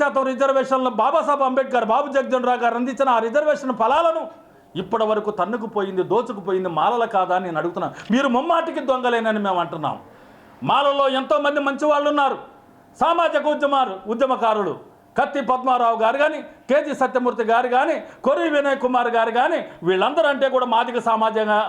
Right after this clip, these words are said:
సామాజిక వర్గానికి పెద్ద గౌరవమే. కానీ నీలాంటి ఉన్మాదులు, అంటే ఒక జడ్జిగా ఉండి ఒక డెమోక్రటిక్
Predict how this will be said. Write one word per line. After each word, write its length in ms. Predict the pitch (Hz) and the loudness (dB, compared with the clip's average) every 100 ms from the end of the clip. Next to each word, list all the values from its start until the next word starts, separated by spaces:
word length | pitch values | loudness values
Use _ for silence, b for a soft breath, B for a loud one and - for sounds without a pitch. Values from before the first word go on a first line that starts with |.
| - | -2
సామాజిక 400 | 185 214 226 208 208 | 0 2 0 0 -2
వర్గానికి 380 | 196 196 196 185 160 | 0 -2 -2 -2 -2
పెద్ద 160 | 160 180 160 | 0 0 0
గౌరవమే. 480 | 160 160 147 151 139 101 - _ _ _ _ _ _ B B B | 2 0 0 -2 -4 -6 -16 _ _ _ _ _ _ B B B
కానీ 220 | 240 277 254 | 0 2 0
నీలాంటి 440 | 254 294 285 262 202 - B B 143 | 2 2 0 -2 -6 -8 B B -2
ఉన్మాదులు, 480 | 294 330 294 220 127 - - _ b b | 0 2 2 0 -4 -14 -20 _ b b
అంటే 220 | 262 269 269 262 | -2 2 2 2
ఒక 140 | 254 208 | 0 0
జడ్జిగా 360 | 240 254 247 233 220 | 0 0 0 0 0
ఉండి 200 | 226 294 262 - B 208 | -2 -4 -6 -14 B -2
ఒక 100 | 262 254 | 0 0
డెమోక్రటిక్ 560 | 262 320 320 294 269 | 2 0 0 -2 -2